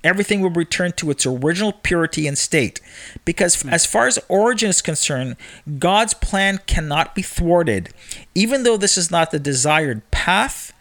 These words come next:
Speaker 1: g-, in God's economy, everything will be restored.
Speaker 2: Hmm.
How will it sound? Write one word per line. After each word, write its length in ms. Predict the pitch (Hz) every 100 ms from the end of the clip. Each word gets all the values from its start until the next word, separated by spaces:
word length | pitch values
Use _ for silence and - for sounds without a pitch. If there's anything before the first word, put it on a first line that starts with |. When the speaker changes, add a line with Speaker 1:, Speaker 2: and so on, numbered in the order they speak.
| _ - - _ _ _ _ _ _ _ 151
Speaker 1:
g-, 120 | 165 - - -
in 220 | 175 165
God's 360 | 147 180 214 -
economy, 720 | 214 - 196 202 214 233 247 - _ _
everything 500 | 170 180 175 185 165
will 120 | 151
be 220 | 147 151 156
restored. 680 | 143 - - 120 98 82 - _ _ _ _ _
Speaker 2:
Hmm. 160 | 165